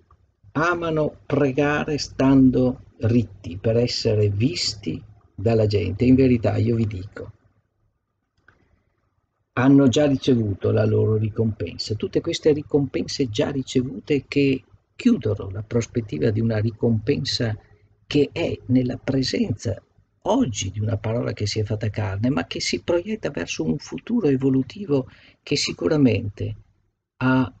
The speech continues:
le caratteristiche di una felice sorpresa di cogliere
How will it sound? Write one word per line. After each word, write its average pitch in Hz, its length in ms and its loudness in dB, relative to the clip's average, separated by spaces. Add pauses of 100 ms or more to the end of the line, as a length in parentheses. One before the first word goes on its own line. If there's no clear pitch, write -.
(140)
le 127 220 0
caratteristiche 107 1200 -4 (560)
di - 100 0
una 120 300 6
felice 135 560 0
sorpresa 110 680 -2
di 104 200 -2
cogliere 98 680 -6